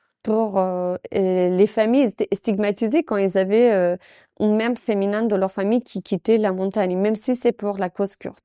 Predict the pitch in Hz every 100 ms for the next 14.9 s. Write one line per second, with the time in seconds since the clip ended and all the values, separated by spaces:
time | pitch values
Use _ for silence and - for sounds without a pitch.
0 | - _ - 254 294 294 330 - 220 -
1 | 294 233 196 196 185 113 - _ - -
2 | - - _ _ - 214 214 247 226 214
3 | 285 - 226 226 277 226 220 220 - 254
4 | 220 226 277 285 208 208 240 247 208 262
5 | 240 254 - 226 226 277 - _ _ -
6 | 214 302 254 233 277 - 226 233 208 277
7 | 254 240 - 240 285 349 _ _ _ _
8 | _ _ _ _ _ _ - 214 208 208
9 | - 294 285 269 359 - _ - 214 -
10 | 311 302 262 294 226 180 147 - - _
11 | - 403 - 247 226 208 220 302 392 _
12 | _ _ _ - 254 247 _ _ _ _
13 | _ - 269 277 285 311 381 311 254 247
14 | 269 294 277 - 302 294 254 277